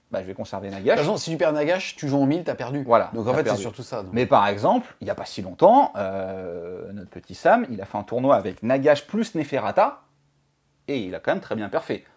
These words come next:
Speaker 1: Donc même avec pas grand-chose à côté, ces deux personnages-là, parce qu'on verra que la combo avec Neferata est insane sur Nagash. Mais rien qu'avec Nagash ou, et un Manfred, ou Nagash et un dragon zombie, même si vous avez à côté, euh, trois fois dix loups,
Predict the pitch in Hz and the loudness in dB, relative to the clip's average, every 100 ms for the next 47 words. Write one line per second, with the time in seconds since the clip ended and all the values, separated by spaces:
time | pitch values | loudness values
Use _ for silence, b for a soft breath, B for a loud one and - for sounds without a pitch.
0 | b 123 139 220 120 - 170 170 190 156 | b 0 2 6 6 6 4 4 2 -2
1 | 104 101 208 269 b b b - 113 139 | -4 -2 -2 -2 b b b -8 -2 2
2 | 127 113 110 127 - 95 110 110 101 - | 4 4 0 0 -2 -2 -4 -4 -10 -8
3 | 110 113 113 95 101 98 - 135 107 - | -4 -4 -4 -10 -10 -10 -6 -6 -6 -4
4 | 139 131 - 87 - 101 98 95 90 b | -4 -4 -8 -12 -12 -12 -10 -10 -12 b
5 | b b 117 202 233 156 143 151 156 156 | b b 2 4 4 2 2 0 2 2
6 | - 285 185 175 165 151 - 117 120 147 | 0 -6 -2 0 0 -2 -2 -4 0 0
7 | 151 156 123 117 120 117 110 117 247 B | 2 0 -2 -2 0 0 -2 -4 -4 B
8 | B 175 269 226 185 165 156 147 151 - | B 0 2 0 0 2 2 2 -2 -2
9 | 151 98 92 95 - 208 185 147 113 147 | -2 -2 -4 -4 -2 -2 -2 -2 0 0
10 | 269 | -2